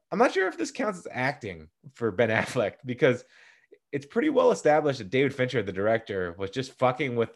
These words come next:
Ben Affleck as a human being. That's what the whole movie was about. The movie's mostly supposed to be based on a book that the female character and her kind of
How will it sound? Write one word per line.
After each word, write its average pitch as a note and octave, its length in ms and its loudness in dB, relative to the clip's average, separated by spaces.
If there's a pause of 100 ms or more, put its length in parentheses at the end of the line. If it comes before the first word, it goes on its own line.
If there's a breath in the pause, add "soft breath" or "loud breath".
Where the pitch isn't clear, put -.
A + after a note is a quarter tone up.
(340)
Ben A#2+ 120 0
Affleck B2+ 440 0
as A2 140 -12
a G2 40 -8
human A2 300 -6
being. A2+ 320 -2
That's B2 140 0
what C3+ 80 -8
the B2+ 60 0
whole B2+ 140 0
movie G2+ 280 -4
was G#2+ 120 -6
about. C3 420 2
The E3 60 -4
movie's A#3 220 0
mostly G#3 400 -2
supposed D3 400 -4
to D3+ 40 -6
be C#3+ 340 -4 (580)
based D#3+ 180 4
on E3 100 6
a C3+ 40 4
book B2 340 6 (440)
that G#2+ 420 0 (400)
the A2 300 -4
female D3 320 0
character A#2+ 580 4
and G2+ 160 -6
her A2+ 240 4
kind A2+ 200 -2
of G2+ 300 2